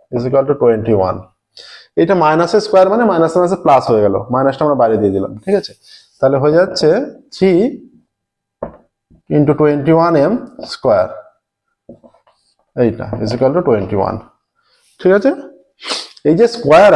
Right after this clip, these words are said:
আছে থ্রি, তার মানে এটা কি হয়ে যাচ্ছে? স্কয়ার আছে বলে ওইটা স্কয়ার আর রুট ওটা আমরা একবারে তুলে দিতে পারি, ঠিক আছে? তাহলে এখান থেকে হয়ে যাচ্ছে এম এর ভ্যালুটা আমাদের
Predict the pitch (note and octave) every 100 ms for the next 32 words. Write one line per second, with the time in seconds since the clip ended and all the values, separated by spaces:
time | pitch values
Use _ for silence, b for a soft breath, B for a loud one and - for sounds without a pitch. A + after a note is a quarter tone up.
0 | A#2 - A3+ A#3 D#3+ C#3+ F#3 F#4 - -
1 | C3+ C#3+ E3 F3+ F3+ G3 F#3+ C3+ G#2 -
2 | - G#2 - - - D3 E3 F3+ G3 G3+
3 | G#3 G#3 G3 F#3+ - F3+ F#3 F#3+ F#3 F#3
4 | F3 F#3 F3+ F3 F3+ E3+ D#3+ E3+ E3 E3+
5 | E3+ E3+ E3 G#3+ - _ _ _ _ _
6 | - G#3 A3+ A3 G#2 _ _ _ _ -
7 | B2+ B2+ D#3+ E3+ F#3 F#3 G3 F#3+ G3+ E3
8 | F#3 E3+ D#3+ D#3+ D#3+ C3+